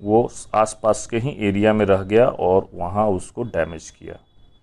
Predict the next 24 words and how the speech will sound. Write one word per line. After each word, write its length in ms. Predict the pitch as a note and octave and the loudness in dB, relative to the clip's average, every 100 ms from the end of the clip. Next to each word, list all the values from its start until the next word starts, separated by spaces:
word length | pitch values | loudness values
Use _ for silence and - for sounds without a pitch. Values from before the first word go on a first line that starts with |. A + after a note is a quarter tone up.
| _ - _ _ - | _ -20 _ _ -18
उसके 280 | - - | -10 -8
through 240 | G#2 - C3 | -6 -4 0
जो 120 | G#2+ | 2
प्रोसीड्यूर 540 | F#2+ F#2 - F2+ G2 G2+ | 2 -4 -6 -2 2 2
है 40 | |
वो 160 | F2 E2 | 0 -4
हमको 220 | E2+ F2 | -8 -10
बताया 360 | F2 F2+ F2+ | -6 -4 -4
है। 160 | F#2+ C3+ _ _ _ _ _ _ _ | -6 -14 _ _ _ _ _ _ _
तो 60 | A2 | -4
I 340 | A2 - G#2+ G#2+ | -2 -2 -2 2
hope 260 | A#2+ - G#2 | 2 4 0
आपको 200 | - G#2 | 0 -6
समझ 220 | G#2 G#2 | -4 0
में 140 | G#2 | 4
आया 120 | G#2+ | 6
होगा। 340 | G#2 G#2+ B2+ C#3 | 6 6 6 4
दो 280 | F#2 G2+ G2+ | 0 2 2
वीडियो 320 | G2+ G2+ G#2 | 2 2 2
हमने, 240 | G2+ G2+ | 2 0
दूसरा 320 | F#2+ F#2+ G2+ G#2 | 0 -2 0 2
वीडियो 240 | G2+ G#2+ | 4 4
डाल 220 | F#2+ F#2 | 6 4
दिया, 220 | F#2+ B2 | 6 4